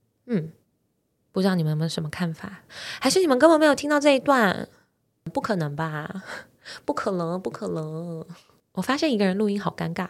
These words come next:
哦，<laughs> 好想念秘鲁哦。对啊，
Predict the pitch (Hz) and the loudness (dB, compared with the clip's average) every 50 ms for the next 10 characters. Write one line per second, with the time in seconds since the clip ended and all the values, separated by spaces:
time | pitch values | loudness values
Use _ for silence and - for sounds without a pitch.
0 | - - 185 185 - - - - - - - - - - _ _ - - - - | -4 -4 -4 -4 -6 -6 -8 -8 -2 -2 -2 -2 -4 -14 _ _ -12 -10 -8 -8
1 | - - - 208 208 226 208 208 214 220 220 226 214 196 190 175 185 - - - | -6 -2 -2 -2 0 0 0 0 0 0 0 0 2 2 2 0 0 -2 -4 -4
2 | 190 190 - - _ _ _ _ _ _ _ - - - - _ _ _ _ _ | -8 -10 -12 -18 _ _ _ _ _ _ _ -20 -20 -20 -20 _ _ _ _ _
3 | _ _ _ _ _ _ - - 196 202 202 196 196 190 190 196 196 196 202 196 | _ _ _ _ _ _ -6 -2 -2 -2 -2 -2 -4 -4 -4 -4 -6 -8 -10 -12